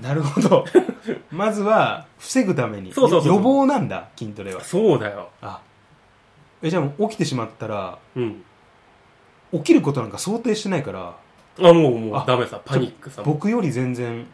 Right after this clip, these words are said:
Speaker 1: 弱そう、弱いですね。じゃあ起きてしまった場合の対処法は。
Speaker 2: そうだね。もうそうなったらもう何もできん。
Speaker 1: あー。
Speaker 2: ほんと。すいません。
Speaker 1: そういう点で僕の方が全然毅然とした態度かもしれないですね。
Speaker 2: 取れる？
Speaker 1: いや、もう、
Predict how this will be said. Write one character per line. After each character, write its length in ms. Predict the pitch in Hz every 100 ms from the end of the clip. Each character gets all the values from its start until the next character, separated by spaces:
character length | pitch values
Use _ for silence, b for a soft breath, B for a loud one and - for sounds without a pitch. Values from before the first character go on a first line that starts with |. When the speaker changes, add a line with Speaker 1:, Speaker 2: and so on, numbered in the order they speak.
| _ _ _ _ -
Speaker 1:
弱 260 | 131 143 151
そ 260 | - 151 139
う、 40 |
弱 180 | 147 139
い 40 |
で 60 | 98
す 40 |
ね。 120 | 95
じ 60 | 92
ゃ 40 |
あ 20 | 147
起 60 |
き 40 | 143
て 60 | -
し 80 |
ま 100 | 113
っ 40 | 107
た 60 |
場 160 | 107 127
合 100 | 131
の 300 | 160 147 92 -
対 160 | 131
処 140 | 120 113
法 220 | 110 98
は。 180 | 95 - -
Speaker 2:
そ 120 | 226
う 20 |
だ 80 | 139
ね。 80 | 117
も 140 | 123
う 40 | 123
そ 80 | 160
う 20 |
な 40 |
っ 40 | 147
た 60 |
ら 60 | 120
も 240 | 104 90 117
う 60 | 131
何 140 | 135
も 160 | 135 123
で 100 | 110
き 20 |
ん。 40 |
Speaker 1:
あ 80 | 107
ー。 40 |
Speaker 2:
ほ 120 | 98 110
ん 60 |
と。 120 | 107
す 0 |
い 20 | 135
ま 60 | - _ _ _ _ _ _ _
せ 60 | -
ん。 20 | 123
Speaker 1:
そ 200 | 240 247
う 40 |
い 40 |
う 20 | 247
点 120 | 254
で 60 |
僕 220 | 147 127 139
の 80 |
方 60 | 135
が 60 | 104
全 200 | 113 110
然 220 | 107 104 _ _ _ _ _
毅 120 | - 123
然 180 | 123
と 100 | 117
し 60 | 117
た 80 | 113
態 200 | 131 113
度 60 |
か 80 | 95
も 100 | 95
し 120 | -
れ 60 | 98
な 80 | 95
い 20 |
で 60 | 90
す 120 | -
ね。 60 | 90
Speaker 2:
取 160 | 147
れ 60 | 135
る？ 260 | 120 95 - _ _ _ _ _ _
Speaker 1:
い 140 | 156 143
や、 100 | 160
も 160 |
う、 20 | 135